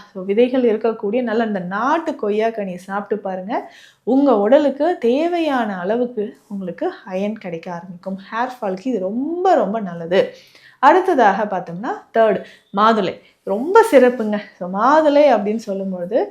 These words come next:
நம்ம லிவர்ல இருக்கக்கூடிய டாக்ஸின்ஸ் வெளியேறதுக்கும்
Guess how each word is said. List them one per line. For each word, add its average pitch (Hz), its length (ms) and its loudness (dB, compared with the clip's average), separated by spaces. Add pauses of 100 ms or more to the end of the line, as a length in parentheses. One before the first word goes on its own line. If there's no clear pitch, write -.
(260)
நம்ம 175 260 -8
லிவர்ல 262 440 0
இருக்கக்கூடிய 233 640 -4
டாக்ஸின்ஸ் 226 640 -4
வெளியேறதுக்கும் 208 840 -4